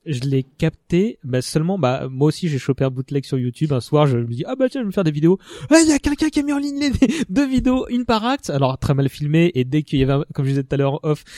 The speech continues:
dès qu'il y a, euh, avait un peu trop de lumière sur la scène et que tous les acteurs regardaient, euh, justement l'audience, t'avais le mec qui filmait, <laughs> qui, qui, qui, euh, filmait le sol d'un coup, qu'il avait, il avait pas envie de se faire spotter.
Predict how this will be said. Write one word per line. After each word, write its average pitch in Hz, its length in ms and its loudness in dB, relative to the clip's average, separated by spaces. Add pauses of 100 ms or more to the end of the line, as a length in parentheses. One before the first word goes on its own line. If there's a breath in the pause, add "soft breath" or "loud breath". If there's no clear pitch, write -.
(200 loud breath)
dès 143 160 0
qu'il 160 160 0
y - 20 6
a, 143 140 4
euh, 120 360 0
avait 123 140 -2
un 139 80 0
peu 156 120 0
trop - 160 -2
de 147 60 -2
lumière 156 340 0
sur 139 160 0
la 135 120 4
scène 156 260 2
et 127 80 2
que 135 120 -4
tous - 140 -8
les 147 160 2
acteurs 143 220 2
regardaient, 139 480 2
euh, 127 140 2
justement 131 360 -4
l'audience, 131 400 0 (340 loud breath)
t'avais 135 240 2
le 135 180 0
mec 156 140 0
qui - 140 -8
filmait, 143 340 -2
<laughs> - 0 -
qui, 175 320 4
qui, 139 320 -6 (400 loud breath)
qui, 139 300 0
euh, - 20 4
filmait 135 280 0
le 127 40 -4
sol 156 280 2
d'un 120 120 -8
coup, 170 220 -6
qu'il 123 160 -2
avait, 143 260 6
il 139 60 6
avait 139 100 2
pas 147 140 0
envie 143 120 -2
de - 40 -12
se 143 100 0
faire 120 160 -4
spotter. 156 380 -2